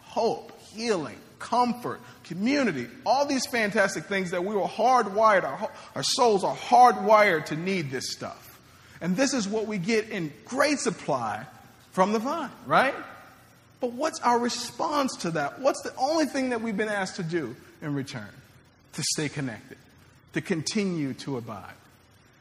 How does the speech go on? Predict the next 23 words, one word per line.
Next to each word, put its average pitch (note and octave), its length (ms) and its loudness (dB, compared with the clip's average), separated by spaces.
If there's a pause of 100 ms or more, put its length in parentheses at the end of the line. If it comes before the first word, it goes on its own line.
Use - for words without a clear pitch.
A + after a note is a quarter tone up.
(120)
And G3 160 0
some C#4+ 220 6
of B3+ 100 6
us A#3 160 6
can't B3+ 300 4
understand A#3 540 2
for G#3+ 100 -2
the F#3+ 100 2
life A3+ 480 6
of D#3+ 160 4
us C#3+ 300 2 (260)
why F3 220 6
your F3 240 4
life E3 400 2
is C#3+ 100 -6
a C#3 80 -4
mess, - 520 -8 (720)
a F3 80 4
perpetual E3+ 840 -4
mess, - 480 -10 (520)
a D#3+ 80 -6
continual G#3+ 880 4
mess. C3+ 380 -2